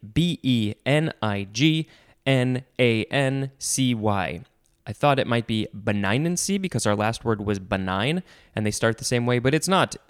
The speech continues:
It is benignancy, noun from eighteen seventy-six, the quality or state of being benignant or benign.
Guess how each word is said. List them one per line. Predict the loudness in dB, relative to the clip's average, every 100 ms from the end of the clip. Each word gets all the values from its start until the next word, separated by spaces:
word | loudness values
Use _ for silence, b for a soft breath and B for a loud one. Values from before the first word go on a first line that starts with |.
| _
It | 0 4
is | 2 2 -6
benignancy, | 2 4 4 2 2 2 2 0 -2 0 -2 B B B
noun | 0 2 4 4 2
from | 2 2 2 0
eighteen | -2 0 0 0
seventy-six, | 0 0 -2 -2 -2 -4 -12 B B -4
the | 2
quality | 4 6 4 2
or | 2 0
state | 0 0 0 0
of | 0 0
being | 2 2 2 0 b -12
benignant | 0 2 4 4 2 2 0 0 -8 2
or | 6 6 4 0 _ -4
benign. | -2 0 2 0 -2 -6